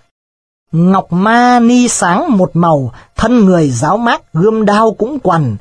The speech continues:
thiện ác cũng chính ở mình, nhãn tiền báo ứng rành rành cho xem. Thiện thời thành Phật thành tiên, ác lông thú với sừng liền mọc ngay, thiên cung đại náo phen này,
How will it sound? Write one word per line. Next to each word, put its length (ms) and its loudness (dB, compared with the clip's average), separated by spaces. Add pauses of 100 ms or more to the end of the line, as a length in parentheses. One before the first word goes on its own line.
(320)
thiện 200 0 (120)
ác 180 -4 (120)
cũng 200 -4
chính 260 0
ở 220 0
mình, 340 -2 (240)
nhãn 360 -2
tiền 320 0
báo 180 0
ứng 380 0
rành 300 -2
rành 420 -2
cho 200 0
xem. 420 0 (680)
Thiện 320 -2
thời 480 0
thành 260 0
Phật 220 -4 (120)
thành 340 -2
tiên, 400 0 (380)
ác 200 -4 (120)
lông 360 2
thú 360 0
với 340 2
sừng 300 -2
liền 320 -2
mọc 340 -4
ngay, 400 0 (340)
thiên 300 0
cung 320 2
đại 200 0
náo 340 0
phen 300 0
này, 340 0